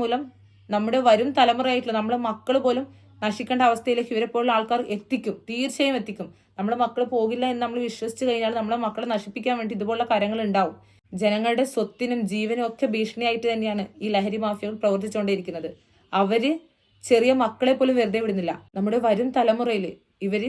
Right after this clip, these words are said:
പിടിമുറുക്കുന്നതിന് മുന്നേ തന്നെ ഇവരെ ഇല്ലായ്മ ചെയ്യേണ്ട കാര്യങ്ങൾ നമ്മുടെ നിയമത്തിന്റെ ഭാഗത്തു നിന്നും നിയമപാലകരുടെ ഭാഗത്തു നിന്നും ഉണ്ടാകണമെന്ന് തന്നെയാണ് നമ്മൾ ആഗ്രഹിക്കുന്നത്. നമ്മുടെ വരും തലമുറയിലെ മക്കൾക്ക് ഇതുപോലുള്ള അവസ്ഥയൊന്നും ഇല്ലാതിരിക്കട്ടെ.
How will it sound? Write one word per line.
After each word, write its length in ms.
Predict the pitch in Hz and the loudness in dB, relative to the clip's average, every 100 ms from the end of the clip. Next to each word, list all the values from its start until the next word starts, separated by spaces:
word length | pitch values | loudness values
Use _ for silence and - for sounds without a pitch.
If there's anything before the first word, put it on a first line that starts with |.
| 254 | -4
പിടിമുറുക്കുന്നതിന് 680 | 226 220 247 240 240 240 240 | -4 -2 -2 -4 -2 -2 -2
മുന്നേ 200 | 233 220 220 | -4 -4 -2
തന്നെ 180 | 202 214 247 _ 202 | -4 -4 -8 _ -4
ഇവരെ 180 | 208 254 | 0 0
ഇല്ലായ്മ 300 | 214 214 226 240 | 4 2 2 -2
ചെയ്യേണ്ട 240 | 233 226 233 | -2 -4 0
കാര്യങ്ങൾ 340 | 208 202 202 - - _ _ _ _ _ | 0 0 -4 -6 -12 _ _ _ _ _
നമ്മുടെ 240 | 202 208 220 | -2 -2 -2
നിയമത്തിന്റെ 420 | 208 202 208 220 226 | -2 -2 -2 -4 2
ഭാഗത്തു 260 | 208 202 220 | 4 2 -2
നിന്നും 160 | 202 208 | -4 -2
നിയമപാലകരുടെ 680 | 196 196 202 202 196 220 220 208 | -2 -2 0 2 2 2 2 2
ഭാഗത്തു 240 | 202 208 | 0 -2
നിന്നും 140 | 202 190 | -4 0
ഉണ്ടാകണമെന്ന് 460 | 196 208 208 202 | 0 0 -2 -2
തന്നെയാണ് 220 | 202 196 202 | -2 -2 -2
നമ്മൾ 140 | 190 180 | -2 -4
ആഗ്രഹിക്കുന്നത്. 500 | 190 196 196 180 196 214 _ - | -4 -6 -6 -6 -8 -10 _ -4
നമ്മുടെ 220 | 208 226 233 | 0 2 6
വരും 180 | 214 233 262 | 4 6 4
തലമുറയിലെ 540 | 226 226 233 202 175 - _ _ - - 185 | 4 2 0 0 -4 -8 _ _ -20 -18 -2
മക്കൾക്ക് 480 | 202 196 233 220 208 160 - _ - | -2 0 0 -2 -2 -12 -16 _ -6
ഇതുപോലുള്ള 460 | 190 220 240 233 233 262 - _ 196 | -4 0 0 2 0 0 -14 _ -2
അവസ്ഥയൊന്നും 480 | 202 214 254 240 247 233 | 0 0 0 0 -2 -4
ഇല്ലാതിരിക്കട്ടെ. 600 | 208 226 247 208 190 170 | 2 4 4 0 -2 -4